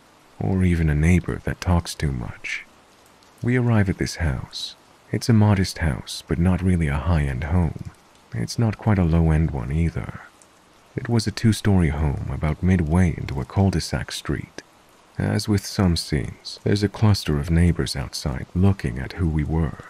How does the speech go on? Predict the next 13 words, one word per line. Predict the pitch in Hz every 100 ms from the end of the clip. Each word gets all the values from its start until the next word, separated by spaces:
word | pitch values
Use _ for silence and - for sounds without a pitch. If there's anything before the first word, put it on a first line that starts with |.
| -
and | - 73 76
why | 87 98 73
we | 69
were | 65 71
there. | 80 82 69 - - - _ _ _ 107
The |
sheriff's | 101 - 110 90 -
department | - 82 65 - 80 67
had | 82
just | - 92 -
released | 80 78 -
the | -
scene, | - - 87 69 -